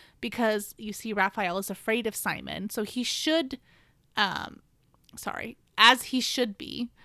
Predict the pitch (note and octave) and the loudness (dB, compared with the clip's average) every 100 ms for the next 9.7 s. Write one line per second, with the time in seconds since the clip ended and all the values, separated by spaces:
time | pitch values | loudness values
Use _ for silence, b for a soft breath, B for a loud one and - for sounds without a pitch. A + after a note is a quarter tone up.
0 | b b - C4 B3 B3+ C4 A3+ A3 G3+ | b b 6 8 8 6 2 0 0 0
1 | G3+ G#3+ F#3 G3+ - G3+ F#3+ F#3+ G3 A3 | 0 0 -2 -2 -2 0 0 -4 -4 -6
2 | - G3+ - F#3+ F#3+ F3+ - - G3 F3 | -6 -6 -6 -6 -6 -6 -6 -6 -4 -4
3 | - - F3 G3 F3+ - G#3 G3 F#3 F#3 | -6 -8 -8 -4 -4 -4 -6 -4 -2 0
4 | D#3 F#3+ - G2 - - C2+ G2+ G2+ - | -2 -2 -4 -4 -4 -8 -8 -8 -8 -10
5 | - - - - _ _ _ _ - _ | -10 -14 -14 -20 _ _ _ _ -20 _
6 | _ _ _ _ _ A3 G#3 - G3+ G3+ | _ _ _ _ _ -10 -8 -6 -2 -2
7 | G3 F#3 E3+ - - - - - - - | -2 -6 -6 -10 -14 -12 -12 -12 -14 -16
8 | - - - b b b b - C4 D4+ | -18 -20 -20 b b b b 0 4 4
9 | - C4+ B3 - C#4 D#4+ | 4 4 4 2 -2 -2